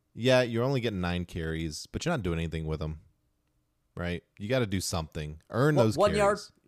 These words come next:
Speaker 2: one yard per carry, except for one. I mean,
Speaker 1: Yeah, they, they call a run play up the middle, bounce it outside, do something yourself. You know, make guys miss. You're not making anybody miss. Uh, so I'm gonna go Miles Sanders. Uh,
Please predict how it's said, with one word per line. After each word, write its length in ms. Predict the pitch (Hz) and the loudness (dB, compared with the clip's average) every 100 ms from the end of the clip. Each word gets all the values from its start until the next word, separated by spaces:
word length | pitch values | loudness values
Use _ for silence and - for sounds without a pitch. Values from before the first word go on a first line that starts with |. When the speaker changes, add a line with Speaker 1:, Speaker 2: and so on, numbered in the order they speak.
| 123 | 0
Speaker 2:
one 200 | 185 190 | 0 2
yard 280 | 180 180 - | 0 0 -4
per 100 | 156 | -10
carry, 360 | 151 143 175 143 | -4 -4 -4 -6
except 320 | 117 143 127 | -8 -12 -10
for 100 | 135 | -12
one. 380 | 117 139 139 123 _ _ | -12 -12 -14 -18 _ _
I 40 | |
mean, 280 | 120 127 120 - _ - | -12 -10 -10 -14 _ -12
Speaker 1:
Yeah, 200 | 98 69 - _ - | -10 -10 -14 _ 0
they, 180 | 135 - - 127 - | 0 0 -8 -12 -6
they 140 | 147 | -8
call 240 | - 170 165 | 0 2 4
a 60 | |
run 180 | 131 131 | 2 0
play 160 | 139 131 | 0 -2
up 100 | 120 | -2
the 60 | 113 | -2
middle, 380 | 120 127 127 117 - _ _ _ _ _ | 0 0 -2 -6 -16 _ _ _ _ _
bounce 240 | 185 196 | -2 0
it 60 | 185 | 0
outside, 440 | 180 - 175 139 78 _ _ _ _ _ _ _ _ | 0 0 -4 -6 -8 _ _ _ _ _ _ _ _
do 100 | 170 | -2
something 320 | 175 190 180 165 | 0 0 0 -2
yourself. 380 | 139 156 71 - _ _ _ _ _ _ _ _ _ _ _ _ 117 | -2 -2 -2 -6 _ _ _ _ _ _ _ _ _ _ _ _ -6
You 80 | |
know, 160 | 120 135 | -4 -2
make 220 | 135 185 | 0 2
guys 260 | 175 170 - | 4 2 2
miss. 400 | 131 73 - - _ _ _ _ | -2 -2 -8 -16 _ _ _ _
You're 120 | 135 | 0
not 80 | 160 | 2
making 220 | 165 156 143 | 2 0 -2
anybody 300 | 123 117 101 | 0 -2 -2
miss. 440 | 95 - - - _ _ _ _ _ _ _ _ _ _ _ _ _ _ _ _ _ _ - | -4 -4 -10 -12 _ _ _ _ _ _ _ _ _ _ _ _ _ _ _ _ _ _ -10
Uh, 260 | 92 87 90 | -4 -2 -2
so 100 | 113 | -2
I'm 60 | |
gonna 120 | 127 123 | 0 2
go 80 | |
Miles 280 | 117 101 98 | 4 4 2
Sanders. 500 | - 90 87 87 82 | 0 -2 0 -2 -2
Uh, 160 | 76 | -6